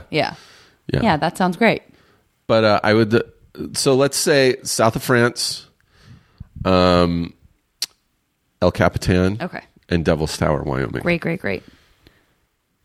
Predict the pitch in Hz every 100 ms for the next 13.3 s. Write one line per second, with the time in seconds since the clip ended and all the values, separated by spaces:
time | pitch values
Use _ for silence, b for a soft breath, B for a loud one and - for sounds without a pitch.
0 | - - 170 175 175 - - 180 165 160
1 | - _ - - 160 - 160 - b b
2 | b b b - 220 165 B B B B
3 | B _ - 202 226 294 - - - 247
4 | 226 - 226 220 220 214 190 226 262 247
5 | 202 170 131 123 87 92 87 87 - -
6 | - - 160 160 160 160 160 160 160 160
7 | 165 165 165 - - 165 170 185 196 202
8 | 208 214 - 202 185 180 175 170 170 175
9 | 175 - _ _ _ _ _ _ - 165
10 | 156 147 147 147 143 147 143 143 - _
11 | _ _ _ _ _ _ _ _ _ _
12 | _ 185 185 165 180 190 175 175 165 156
13 | 151 147 -